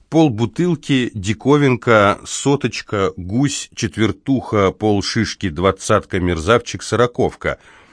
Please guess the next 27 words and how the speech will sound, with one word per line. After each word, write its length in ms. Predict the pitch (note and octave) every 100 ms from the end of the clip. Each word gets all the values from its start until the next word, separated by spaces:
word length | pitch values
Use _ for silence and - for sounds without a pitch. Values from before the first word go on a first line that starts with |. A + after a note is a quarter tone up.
| _ -
Жаргонные 600 | G#2 C3+ E3+ A3 E3+ C#3+
названия, 480 | C3 C#3+ F#3+ E3
связанные 500 | - C#3+ D3+ C#3+ C3
с 80 | A#2
принятой 600 | - C#3+ C#3+ - B2 A#2
в 100 | -
предреволюционную 1040 | - A#2 G#2+ G#2+ G#2+ F#2+ - A2+ G#2 F#2+ F2+
эпоху 340 | D#3+ E3+ C#3+
мерой 320 | B2+ B2+ G#2+
жидкости. 640 | E2 G2+ - D#2 - D#2+ C2+ - - _ _
Одно 340 | A2 F2 A#2+ A2+
ведро 460 | A2 G#2+ G#2 - - - _ -
двенадцать 480 | G2+ A2+ G2 D#2+
целых 300 | - G2 D#2+
двадцать 360 | D2+ F#2 F2 E2
девять 240 | E2+ E2
сотых 320 | - F2 F2 G#2
литра, 440 | B2+ B2+ F2+ D2+ - _ _
четверть, 600 | - B2+ - G2 D#2 -
четвертуха 680 | - G#2+ G2+ F#2+ - G#2+ G#2
или 240 | G2 F#2+ F#2
гусь, 460 | F2+ D3 C#3 - -
бутыль 540 | G2 G2 C3+ C3 G2+
ёмкостью 680 | G2+ G2+ C3 B2 G#2+ - A2
в 80 | -
четверть 460 | - A2+ G2 -
ведра. 360 | A2+ A2+ E2+